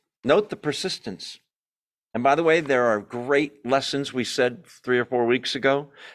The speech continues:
because this woman, Jesus tells her at the end of this story, "Woman, you have," in Greek, "mega," or "great,"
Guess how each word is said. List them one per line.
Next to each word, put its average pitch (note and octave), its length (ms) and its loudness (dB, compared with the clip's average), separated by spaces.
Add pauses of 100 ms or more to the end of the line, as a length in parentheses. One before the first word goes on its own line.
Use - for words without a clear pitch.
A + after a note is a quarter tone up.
because A#2 540 -2 (600)
this D3+ 320 0
woman, C3+ 540 -2
Jesus D3 640 -4
tells E3 400 0
her D#3+ 180 -2
at D#3 120 -4
the D3 100 -2
end D#3 140 0
of D3+ 60 -4
this D#3 140 -2
story, D#3 460 0 (380)
"Woman, E3 500 2
you E3+ 400 0
have," E3 720 -2 (100)
in - 200 -6
Greek, C#3+ 400 -2 (320)
"mega," A#2+ 640 0 (800)
or G#2+ 140 -2
"great," G#2+ 580 -4